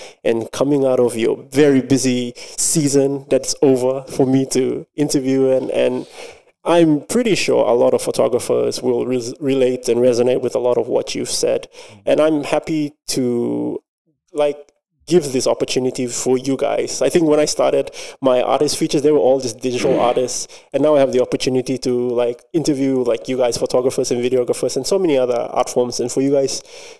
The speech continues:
Speaker 1: to just reveal what are some of the things that you go through or you've been through to get to where you are now.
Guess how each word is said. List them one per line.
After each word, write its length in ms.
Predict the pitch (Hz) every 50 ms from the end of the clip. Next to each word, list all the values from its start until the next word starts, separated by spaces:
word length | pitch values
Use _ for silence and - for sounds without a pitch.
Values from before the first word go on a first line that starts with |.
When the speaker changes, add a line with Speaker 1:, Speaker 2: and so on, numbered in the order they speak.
| _ _
Speaker 1:
to 960 | - 143 135 127 131 127 127 123 123 123 123 123 120 120 120 117 117 - - - _ _ _
just 160 | 185 - -
reveal 680 | 156 143 143 131 123 123 135 143 139 127 120 117 113
what 140 | 117 127 139
are 60 | 143
some 140 | 127 139 131
of 100 | 127 127
the 80 | 120 110
things 200 | - 127 127 123
that 120 | 131 117 -
you 100 | 127 123
go 220 | - 127 120 123
through 320 | 120 - - 127 127 123
or 140 | 123 127 131
you've 240 | 127 139 147 - 123
been 160 | 127 139 160
through 320 | 151 - 131 123 123 120 120
to 180 | - - 131
get 240 | 120 - 131 131 -
to 80 | - 127
where 160 | 123 127 123
you 180 | 120 120 110
are 140 | 117 117 117
now. 360 | 120 120 117 120 120 120 123